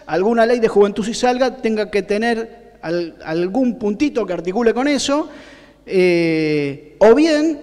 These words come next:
eh, tomar la nota en algún lugar, que eso, cada tanto, sale alguna reacción alérgica de algunos dirigentes políticos que llaman a que haya nuevo servicio militar obligatorio.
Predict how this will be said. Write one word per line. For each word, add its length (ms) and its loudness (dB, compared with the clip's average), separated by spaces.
eh, 300 -10
tomar 280 -2
la 120 0
nota 440 2
en 80 -6
algún 240 4
lugar, 600 4
que 140 -4
eso, 680 0
cada 260 0
tanto, 420 2
sale 300 -2
alguna 260 -2
reacción 300 -6
alérgica 460 -2
de 100 0
algunos 640 -2
dirigentes 400 -2
políticos 420 0
que 240 -2
llaman 420 -4
a 60 -2
que 120 -2
haya 180 -4
nuevo 260 0
servicio 300 -4
militar 220 0
obligatorio. 440 -2